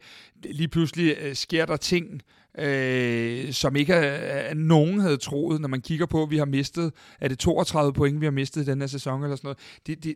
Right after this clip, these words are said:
det er sådan helt surrealistisk, øh, at, at, at vi overhovedet er i den her position,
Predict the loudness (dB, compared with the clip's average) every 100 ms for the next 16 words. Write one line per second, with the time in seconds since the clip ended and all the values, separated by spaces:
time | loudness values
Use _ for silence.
0 | -6 -8 -6 -4 -2 -4 -2 4 6 6
1 | 6 2 -6 -8 -10 -12 -8 -4 -4 -4
2 | -4 -6 -6 -8 -8 -10 -10 -8 -4 -2
3 | -2 -4 -2 -2 -4 -6 -8 -6 -8 -8
4 | -8 -8